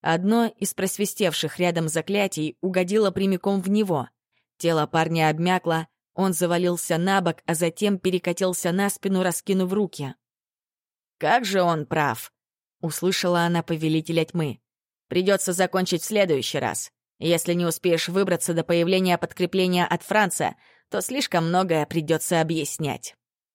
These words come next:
Аня ещё раз беспомощно посмотрела на бессознательного Марка, ей не забрать его с собой —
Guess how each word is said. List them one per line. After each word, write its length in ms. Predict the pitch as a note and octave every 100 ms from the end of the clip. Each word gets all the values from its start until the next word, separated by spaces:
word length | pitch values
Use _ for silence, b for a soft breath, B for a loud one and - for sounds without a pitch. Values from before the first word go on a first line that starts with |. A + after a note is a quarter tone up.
| _ _ _
Аня 280 | - G#3+ A3
ещё 340 | G#3+ A#3 - D#3+
раз 180 | D#3
беспомощно 640 | D#3 E3 - F3 D#3+ - D#3+
посмотрела 680 | D#3 - E3 D#3+ F3+ E3+ E3
на 100 | D#3+
бессознательного 880 | D#3 - E3+ F3 E3 D#3+ D#3+ D#3
Марка, 480 | D#3+ F#3+ F#3 - D3 - _ _
ей 260 | - A#3 G#3
не 140 | F#3+
забрать 520 | E3+ F3 F3 G3 E3+
его 220 | D#3 D#3 D#3+
с 60 |
собой — 560 | - E3 E3+ F#3 C3+